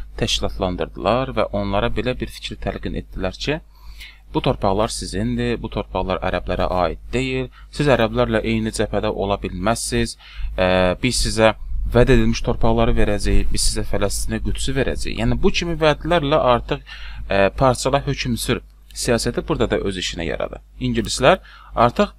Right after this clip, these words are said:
özlərinə qarşı mübarizə aparan yəhudi və ərəbləri parçalaya bildilər. Yəhudiləri öz tərəflərinə çəkə bildilər, ərəblər qaldılar tək. Müasir, e, iyirmi birinci əsrdə də bu,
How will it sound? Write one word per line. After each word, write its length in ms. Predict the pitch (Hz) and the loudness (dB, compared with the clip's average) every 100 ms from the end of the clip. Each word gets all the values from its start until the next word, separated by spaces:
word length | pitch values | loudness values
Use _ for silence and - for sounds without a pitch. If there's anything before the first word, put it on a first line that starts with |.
| - | -2
özlərinə 440 | 123 127 135 202 | -2 4 4 6
qarşı 300 | 180 143 160 | 4 4 2
mübarizə 320 | 151 139 139 | 2 2 2
aparan 260 | 147 143 135 | -2 0 0
yəhudi 360 | 123 123 120 127 | 0 0 0 0
və 100 | 113 | 0
ərəbləri 440 | 104 95 85 104 | 2 2 0 0
parçalaya 500 | - 120 - 101 98 | 0 -2 0 -4 -2
bildilər. 320 | - - - 90 | -4 -8 -8 -2
Yəhudiləri 640 | 101 104 98 92 90 143 180 - - | -2 -2 -2 0 2 0 -2 -10 -20
öz 200 | - 147 - | -4 -4 0
tərəflərinə 400 | 107 - 104 107 | 0 2 -2 -2
çəkə 300 | - - - | -6 -10 -10
bildilər, 300 | - 143 170 | -4 -2 0
ərəblər 360 | 117 101 110 - | 0 0 -4 -6
qaldılar 420 | 73 78 107 131 | -6 -4 -6 -6
tək. 240 | - - - - - - - - - | -10 -14 -18 -20 -20 -20 -20 -20 -8
Müasir, 460 | 131 160 170 220 180 | 4 6 6 2 0
e, 300 | 131 117 113 | 2 4 4
iyirmi 240 | 131 131 127 | 2 0 -2
birinci 260 | 127 - | -2 0
əsrdə 320 | - - 113 - | -2 -4 -6 0
də 160 | 170 170 | 0 0
bu, 240 | - 127 | 0 0